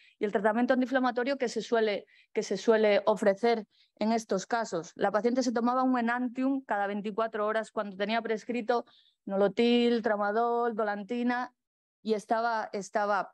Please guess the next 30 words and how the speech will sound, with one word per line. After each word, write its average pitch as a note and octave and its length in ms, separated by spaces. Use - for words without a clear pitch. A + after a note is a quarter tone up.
para G3+ 280
la F#3 220
cirugía A3+ 520
que A3+ 140
es, B3 140
estaba A3 260
perfectamente. G#3+ 640
Tenemos A3 360
que A#3 120
tener A#3 240
en A3+ 100
cuenta B3 340
que B3+ 80
estas B3 220
cirugías C4+ 640
con A3 160
hematomas A#3 540
nos A3+ 160
vamos A#3+ 260
casi C4 460
entre A3 320
cuatro B3+ 320
y A#3+ 60
seis G#3 200
meses, A#3 440
seis A#3+ 500
meses A#3 400
de G#3 200
hematomas G3+ 520
que G3 280